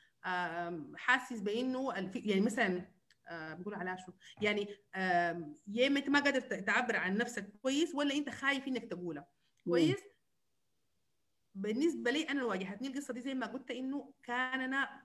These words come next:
Speaker 1: عندي الفكره لكن خايفه اقولها. بيقوم بعمل شنو؟ ودي حاجه ما في زول يعملها،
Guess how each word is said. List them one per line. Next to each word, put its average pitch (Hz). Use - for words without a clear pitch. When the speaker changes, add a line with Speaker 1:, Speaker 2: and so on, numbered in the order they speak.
Speaker 1:
عندي 190
الفكره 294
لكن 214
خايفه 220
اقولها. 151
بيقوم 277
بعمل 294
شنو؟ 185
ودي 190
حاجه 254
ما 294
في 294
زول 208
يعملها، 170